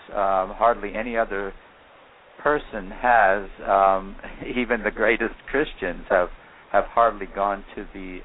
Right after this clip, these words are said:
uh, depths that, that Gandhi did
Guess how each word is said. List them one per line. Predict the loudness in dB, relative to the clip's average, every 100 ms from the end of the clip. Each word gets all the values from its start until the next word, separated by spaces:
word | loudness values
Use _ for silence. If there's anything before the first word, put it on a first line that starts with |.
| -6
uh, | -2 -2 -4 -6 -8 2
depths | 2 2 -6 -6
that, | -4 -4 -8 -20 -20 -20 -20 -10 -2
that | -2 -2 -4
Gandhi | 2 2 0 -12 -12
did | -8 -6